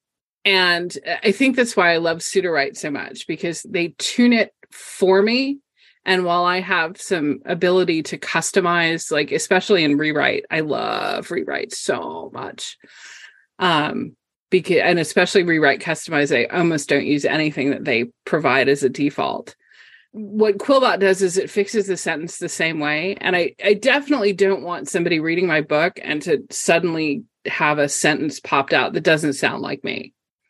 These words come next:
And Sudowrite makes it sound like me just by the way it functions. Chat G P T doesn't really. Like, I can get a good, bland sentence,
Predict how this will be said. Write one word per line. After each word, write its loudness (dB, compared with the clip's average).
And 2
Sudowrite 4
makes -2
it -6
sound 2
like 2
me 2
just -6
by 4
the 2
way 4
it -2
functions. -6
Chat 2
G 2
P 2
T 2
doesn't 2
really. -2
Like, -4
I 2
can 0
get 2
a 2
good, -2
bland -4
sentence, -2